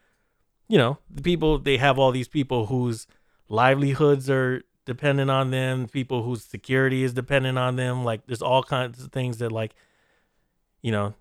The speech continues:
they could have probably done to sort of make sure that Twitch w-, was in a better situation than it is now with respect to the streamers. So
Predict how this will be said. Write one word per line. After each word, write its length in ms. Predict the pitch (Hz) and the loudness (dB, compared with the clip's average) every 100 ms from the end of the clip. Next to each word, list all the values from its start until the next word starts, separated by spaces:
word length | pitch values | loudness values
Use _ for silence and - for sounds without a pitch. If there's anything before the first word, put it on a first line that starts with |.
| - | -2
they 120 | 123 | 0
could 160 | - 131 | 2 2
have 120 | 107 | 2
probably 400 | 120 110 107 104 | 2 0 -2 -6
done 360 | 98 107 107 107 | -2 -2 0 -4
to 120 | 113 | -6
sort 260 | - 107 | -2 -2
of 80 | 104 | 0
make 220 | 107 107 | 0 -2
sure 240 | - 117 104 | -2 -2 -2
that 220 | 104 - | -2 -6
Twitch 300 | - 120 - | -4 -4 -2
w-, 140 | 123 - | -8 -6
was 200 | 117 110 | -6 -4
in 120 | 107 | -6
a 40 | |
better 360 | 98 110 107 104 | -4 -4 -2 -4
situation 640 | - 110 113 104 101 113 | -8 -12 -8 -6 -6 -6
than 120 | 104 104 | -6 -4
it 120 | 101 | -6
is 180 | 101 104 | -6 -4
now 420 | 104 104 104 104 | -2 0 -2 -4
with 180 | 123 110 | -6 -6
respect 380 | 117 - 117 - | -8 -12 -12 -10
to 80 | 120 | -14
the 60 | |
streamers. 460 | - 117 107 110 - | -12 -12 -10 -10 -12
So 200 | - | -12